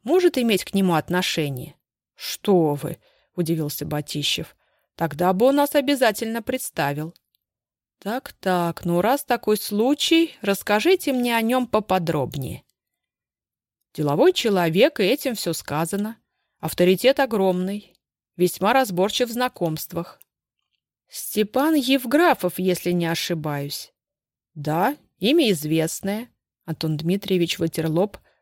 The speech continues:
Он не понимал, куда клонит подполковник и кто на самом деле его интересует.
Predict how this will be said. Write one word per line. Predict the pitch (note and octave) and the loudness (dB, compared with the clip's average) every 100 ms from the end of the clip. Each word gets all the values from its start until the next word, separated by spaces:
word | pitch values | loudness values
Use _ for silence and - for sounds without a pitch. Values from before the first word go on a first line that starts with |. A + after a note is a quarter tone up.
| _ | _
Он | F3+ | 0
не | F#3+ | 0
понимал, | F#3+ F#3 G3 F#3+ E3 | 0 0 0 0 0
куда | D3 D3+ C#3+ | -2 -4 -4
клонит | - G#3 A3+ - | -2 -2 -2 -4
подполковник | F3 - D#3+ D#3 G#3 B3 B3 - | -6 -4 -6 0 0 2 -2 -4
и | - | -6
кто | F#3 - | -4 -4
на | A#3 A3 | -4 -4
самом | - G3+ F#3 F#3 | -2 0 2 2
деле | A#3 B3 | 0 0
его | G3+ F#3 | 0 0
интересует. | G3+ F#3+ F#3 E3+ - - C3+ A#2 | 0 -2 -2 -2 -4 -8 -8 -8